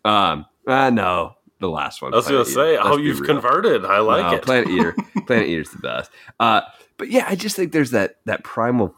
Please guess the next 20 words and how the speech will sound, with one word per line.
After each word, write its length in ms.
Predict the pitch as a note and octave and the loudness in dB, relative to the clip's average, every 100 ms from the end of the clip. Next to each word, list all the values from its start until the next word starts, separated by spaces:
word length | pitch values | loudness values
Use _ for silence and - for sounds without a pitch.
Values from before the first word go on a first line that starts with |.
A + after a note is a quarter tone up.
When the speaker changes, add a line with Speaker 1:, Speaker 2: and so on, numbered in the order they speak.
| - | -6
Speaker 1:
fear 460 | - A#2+ D#2+ D#2 - | 0 2 2 0 -2
about 320 | G2 G2 F#2 | 0 2 2
that 140 | F#2 - | 0 -2
choice 340 | - G2 F#2+ | -2 -2 -2
being 400 | - F#2 F2 D#2 G2+ | 0 0 0 -4 -2
ripped 240 | F#2 - | -4 -2
away. 480 | D2 A2 G#2 C#2+ - _ _ _ _ G2+ | -2 2 2 0 -8 _ _ _ _ 0
Um, 540 | G2 F#2+ F#2+ F#2 G2 _ _ - | 2 4 2 0 -4 _ _ -2
and 100 | C#3+ | -2
it's 160 | C#3 - | -2 -2
interesting 460 | F3 F3 D#3 D3 | -2 -2 -2 0
that 140 | A#2+ G#2 | 2 0
it 60 | - | -2
happens 760 | G2 G2+ A2+ G#2 G2 - - _ _ _ - | -2 -2 -2 -2 -4 -8 -16 _ _ _ -2
within 500 | G#2+ A2 G2+ F#2 E2 | -2 2 0 0 -2
women 360 | F2+ G2+ A2 A2 | -2 0 0 0
in 220 | G#2+ - | -2 -2
each 200 | A#2 - | -2 -4
of 140 | G2+ | -6
these 480 | A2+ A2+ G#2+ - - | 0 0 -2 -8 -12